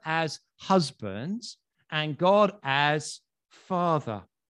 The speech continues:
But unlike the two scenarios which I described, where there was fault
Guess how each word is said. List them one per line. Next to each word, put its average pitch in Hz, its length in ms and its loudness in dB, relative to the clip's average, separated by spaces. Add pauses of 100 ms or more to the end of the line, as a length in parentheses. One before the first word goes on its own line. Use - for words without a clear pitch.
(520)
But 214 100 2
unlike 262 340 4
the 170 80 4
two 185 300 2
scenarios 156 520 0
which 165 160 -12
I 165 140 -2
described, 135 400 -6
where 143 140 0
there 143 100 -2
was 143 320 -8
fault 196 340 0